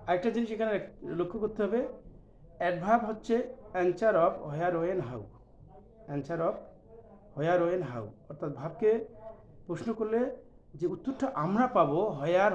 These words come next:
when, how, where, when, how, why, এটাকে অ্যাডভার্ব বলবো।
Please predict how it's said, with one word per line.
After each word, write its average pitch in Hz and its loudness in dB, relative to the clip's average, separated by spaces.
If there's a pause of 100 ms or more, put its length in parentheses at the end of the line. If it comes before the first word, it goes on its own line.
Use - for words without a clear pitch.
(140)
when, 175 0
how, 139 -2 (640)
where, 160 0
when, 175 0
how, 151 -2 (440)
why, 180 10 (760)
এটাকে 233 6
অ্যাডভার্ব 165 6
বলবো। 123 -6